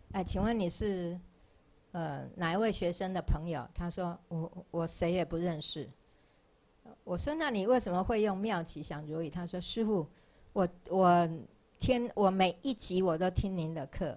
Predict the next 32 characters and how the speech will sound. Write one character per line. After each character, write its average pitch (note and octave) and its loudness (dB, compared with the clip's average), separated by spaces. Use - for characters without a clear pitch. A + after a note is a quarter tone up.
我 D#3 -2
深 G3+ -2
受 G3 0
感 C3 -6
动， D3+ -6
所 E3+ -4
以 D#3+ 0
为 A3+ 8
什 G3+ 0
么 E3+ -4
我 E3 0
要 F3+ -2
来 D#3+ -4
点 C#3+ -10
赞？” D3+ -14
所 F#3 -2
以 F3+ 0
是 - -10
有 F3+ 0
感 D#3 -6
而 D3 -10
发 D#3 -10
的。 D3 -16
所 F#3+ -4
以 G#3 -4
你 F#3 -6
看 G3 -6
我 E3+ 0
们 E3 -10
的 E3+ -6
上 F3 -10
课 E3 -6